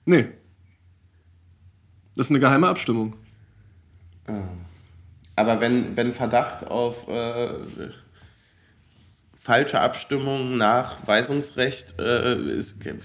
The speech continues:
Speaker 2: das war jetzt meine
Speaker 1: Aber
Speaker 2: Frage, ob man dann quasi,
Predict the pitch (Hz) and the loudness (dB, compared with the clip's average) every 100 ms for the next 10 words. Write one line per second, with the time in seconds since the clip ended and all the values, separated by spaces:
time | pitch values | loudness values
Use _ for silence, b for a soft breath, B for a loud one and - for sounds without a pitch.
0 | - 87 - - 120 135 117 101 - 117 | -20 -20 -10 -4 -2 2 2 0 -4 -6
1 | 110 107 113 143 123 113 82 98 110 113 | -2 0 2 4 4 4 0 -2 -2 -2
2 | 113 117 117 117 117 | -2 0 0 0 -4